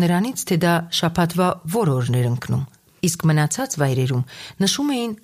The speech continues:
հաջորդող կիրակի օրը։ Այս խնդիրը լուծելու համար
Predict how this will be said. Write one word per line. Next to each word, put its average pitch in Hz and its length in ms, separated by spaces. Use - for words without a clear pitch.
հաջորդող 165 640
կիրակի 131 560
օրը։ 135 180
Այս 247 180
խնդիրը 254 480
լուծելու 185 400
համար 202 360